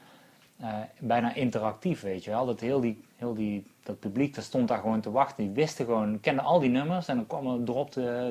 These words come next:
Doc Scott een nieuw, eh, ding, weet je wel. Ja, daar was, daar stond iedereen daar echt heel erg soort van, ja, echt, eh,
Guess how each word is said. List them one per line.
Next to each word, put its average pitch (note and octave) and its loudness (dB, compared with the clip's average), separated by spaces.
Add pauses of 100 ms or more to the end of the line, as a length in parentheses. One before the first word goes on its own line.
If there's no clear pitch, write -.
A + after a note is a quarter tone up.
Doc B2 -2
Scott - -2
een A#2+ 2
nieuw, C#3 4
eh, B2+ 4
ding, D3+ 6
weet C#3+ 4
je D3+ -4
wel. F3+ 0 (440)
Ja, A2 -8 (280)
daar G#2+ -2
was, G2+ -4
daar A2 -12
stond G#2+ -2
iedereen A2+ 0
daar G#2 -4
echt - -10
heel A#2+ -4
erg G#2+ -8
soort A2 -8
van, G#2 -8 (880)
ja, F#2+ -14
echt, - -20
eh, G#2+ -8